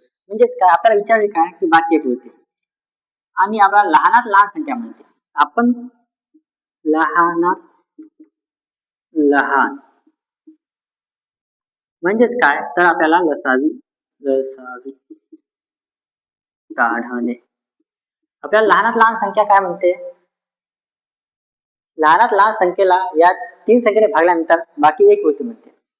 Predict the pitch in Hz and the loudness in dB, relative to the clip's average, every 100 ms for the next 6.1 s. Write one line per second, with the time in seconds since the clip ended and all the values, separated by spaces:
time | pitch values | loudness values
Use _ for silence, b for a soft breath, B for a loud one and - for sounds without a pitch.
0 | 190 214 165 214 254 233 214 202 196 196 | -4 0 2 2 2 0 -2 0 2 2
1 | 202 196 185 196 - - 220 233 - 175 | 4 2 4 2 0 0 0 0 -2 0
2 | 185 160 240 262 185 151 131 - - _ | 0 2 2 0 0 0 -2 -6 -10 _
3 | _ _ _ _ 208 214 180 185 _ _ | _ _ _ _ -2 -2 -4 -8 _ _
4 | _ _ _ _ _ _ 180 - 285 285 | _ _ _ _ _ _ 0 2 2 2
5 | 254 208 185 151 143 175 233 247 - 170 | 2 2 2 2 0 0 2 0 0 0